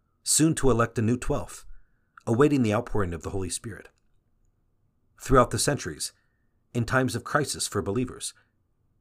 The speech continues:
she has appeared to the lowly and simple, and asked them to tell the world to pray more and sacrifice more, not just for themselves, but for the world and for sinners.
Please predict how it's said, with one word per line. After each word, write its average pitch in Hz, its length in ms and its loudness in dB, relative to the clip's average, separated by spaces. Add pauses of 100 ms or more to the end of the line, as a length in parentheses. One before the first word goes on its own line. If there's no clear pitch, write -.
she - 220 0
has 127 160 2
appeared 127 420 0
to 110 60 -6
the 113 120 -4
lowly 123 360 -2
and 85 100 -6
simple, - 400 -8 (760)
and 123 140 2
asked - 320 2
them 82 200 -2
to 110 140 -6
tell 156 240 0
the 131 100 2
world 104 260 -2
to - 100 -10
pray 143 240 0
more 120 420 -2
and 147 140 -2
sacrifice 135 600 -2
more, 87 240 -14 (400)
not 117 180 0
just - 200 2
for 120 100 0
themselves, 107 600 -6 (600)
but 113 140 -2
for 139 140 0
the 123 80 2
world 117 400 -2 (220)
and 95 100 -8
for - 120 -6
sinners. - 460 -8